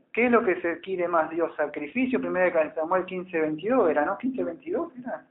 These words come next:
Con el Primera de Samuel quince veintidós, que, que es el que quería más sacrificio de Dios, pues se obedezca a su palabra. ¿Se acuerdan que era, lo vimos otra vez, en el quince veintidós?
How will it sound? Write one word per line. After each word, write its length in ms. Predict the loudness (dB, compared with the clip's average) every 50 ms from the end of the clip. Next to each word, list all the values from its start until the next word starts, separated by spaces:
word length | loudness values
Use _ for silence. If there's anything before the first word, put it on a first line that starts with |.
| _ _ _ _
Con 140 | -10 -8 -8
el 140 | -8 -8 -8 -6
Primera 300 | -4 -4 -2 0 -2 -2
de 60 | -2
Samuel 300 | -4 -4 -4 -2 -4 -4
quince 260 | -6 -8 -8 -6 -6
veintidós, 400 | -6 -6 -6 0 4 6 6 6
que, 200 | 6 4 2 2
que 140 | 2 2 2
es 80 | 2 2
el 80 | 0
que 40 | 0
quería 280 | 0 0 2 2 2 4
más 200 | 4 4 4 4
sacrificio 640 | 0 -4 -4 -6 -4 -4 -2 0 2 2 4 6
de 100 | 8 10
Dios, 140 | 10 10 8
pues 140 | 6 2 2
se 80 | 2
obedezca 340 | 2 2 2 0 0 0 0
a 80 | -2 -2
su 100 | -2 -4
palabra. 500 | 0 4 6 6 6 6 4 0 -2 -6 _ _ _ _ _ _ _ _ _ _ _
¿Se 80 | -6 -2
acuerdan 260 | 2 6 6 6 6
que 100 | 6 2
era, 180 | 4 4 4
lo 100 | 2 2
vimos 240 | 0 -2 0 2 2
otra 180 | 2 4 4 4
vez, 180 | 4 4 2 0
en 220 | -4 -6 -6 -8 -8
el 80 | -10
quince 280 | -10 -10 -10 -6 -6 -4
veintidós? 680 | -4 -6 -6 -6 -2 0 2 2 2 0 -4 -10 -14